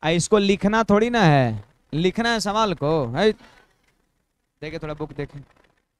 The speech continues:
ये book में सारा चीजें आपका है। <laughs> ये book है, आपके पास होना चाहिए।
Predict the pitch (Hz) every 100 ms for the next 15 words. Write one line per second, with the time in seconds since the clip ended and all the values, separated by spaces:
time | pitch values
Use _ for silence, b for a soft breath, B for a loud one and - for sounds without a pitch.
0 | _ _ _ - 151 202 185 196 208 208
1 | 196 190 202 196 190 190 180 180 147 -
2 | _ _ _ _ _ _ _ _ _ _
3 | _ _ _ _ _ _ _ _ 151 -
4 | 180 147 143 175 180 196 214 160 160 190
5 | 180 170 156 180 185 185 190 208